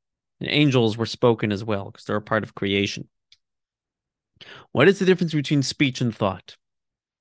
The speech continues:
Again, the soul, the angels are created through speech. A soul is created through thought. God spoke about the angels, they've existed. God thought about the soul, it existed. There's a profound difference.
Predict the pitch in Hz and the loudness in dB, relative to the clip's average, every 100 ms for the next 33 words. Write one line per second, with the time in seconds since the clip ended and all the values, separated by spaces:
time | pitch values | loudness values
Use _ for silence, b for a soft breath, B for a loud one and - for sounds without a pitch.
0 | _ _ _ 127 127 110 101 - 147 165 | _ _ _ 0 2 2 0 2 4 4
1 | - 127 160 156 147 131 127 143 131 135 | 2 4 4 4 2 2 -2 -2 0 0
2 | 123 - 110 98 - - 143 202 - - | -2 -6 -6 -6 -10 -2 -2 0 -6 -12
3 | - _ _ _ _ _ _ _ _ _ | -14 _ _ _ _ _ _ _ _ _
4 | - - 139 - 151 156 - 135 131 127 | -20 -10 -2 4 4 4 2 0 0 0
5 | 127 117 107 117 92 - - _ _ _ | -4 -6 -6 -6 -6 -8 -20 _ _ _
6 | _ _ _ _ _ _ _ _ _ _ | _ _ _ _ _ _ _ _ _ _
7 | _ _ _ _ _ _ 127 127 110 - | _ _ _ _ _ _ 4 4 4 -2
8 | - 147 - 151 143 139 143 139 139 139 | 4 4 6 4 2 4 4 4 4 4
9 | 131 113 113 110 143 - 175 - _ 123 | 4 2 0 -2 -4 -2 -6 -6 _ 0
10 | 117 - - 135 139 120 110 - - 101 | 0 -2 0 4 6 4 0 -4 -4 -2
11 | 107 104 110 101 - B B 123 127 117 | -2 -4 -8 -8 -10 B B 4 6 4
12 | - - 135 113 - 160 117 110 107 101 | 2 -4 -2 0 4 4 6 4 2 -4
13 | - - - | -12 -14 -18